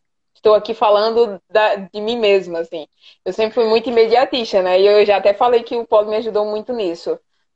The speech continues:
Porque ele, ele não é um treinamento, não é algo que você treina em um ano, você resolveu sua vida e tá tudo certo. Não, é um treinamento de anos, porque você vai desenvolver várias competências físicas ao longo disso.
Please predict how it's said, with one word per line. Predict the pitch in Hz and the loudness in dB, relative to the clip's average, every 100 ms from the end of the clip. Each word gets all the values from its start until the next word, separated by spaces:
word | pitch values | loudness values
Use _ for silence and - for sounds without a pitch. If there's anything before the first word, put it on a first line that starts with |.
| _ | _
Porque | 185 190 - 202 196 196 196 190 214 | -2 -2 -2 2 4 4 4 2 2
ele, | 220 269 | 2 2
ele | 226 277 | 2 2
não | 302 | 2
é | 247 | 0
um | 240 | -2
treinamento, | 240 214 208 202 190 196 | -2 0 0 0 -2 0
não | 220 | 0
é | 277 | 2
algo | 240 226 - | 2 0 -8
que | 208 | -4
você | 214 233 | -2 -2
treina | 220 208 214 | -4 -4 -2
em | 240 220 | -4 -2
um | 214 | -2
ano, | 226 262 | -2 0
você | 254 247 | 0 4
resolveu | 240 233 214 214 | 2 4 2 2
sua | 214 247 247 | 2 2 2
vida | 214 196 202 | -2 -4 -2
e | 202 | 2
tá | 202 | 0
tudo | 226 285 | -2 -4
certo. | - - 254 | -2 -2 -4
Não, | 311 185 - | -4 -4 -2
é | |
um | 233 | -4
treinamento | 262 269 254 247 277 | -2 -4 -4 -8 -10
de | 247 254 | -6 0
anos, | 190 208 202 147 156 _ | 0 0 -4 -8 -14 _
porque | 220 254 | -10 -6
você | 254 254 | -4 -4
vai | 240 | -4
desenvolver | 226 240 233 214 214 | -4 -6 -4 -2 0
várias | 254 254 240 | 0 -2 -4
competências | - 247 - 247 _ 180 196 202 160 - | -8 -10 -10 -12 _ -8 -8 -10 -12 -12
físicas | - 160 - 156 | -14 -14 -8 -4
ao | 156 | -2
longo | 151 156 139 | -2 -4 -10
disso. | 101 | -14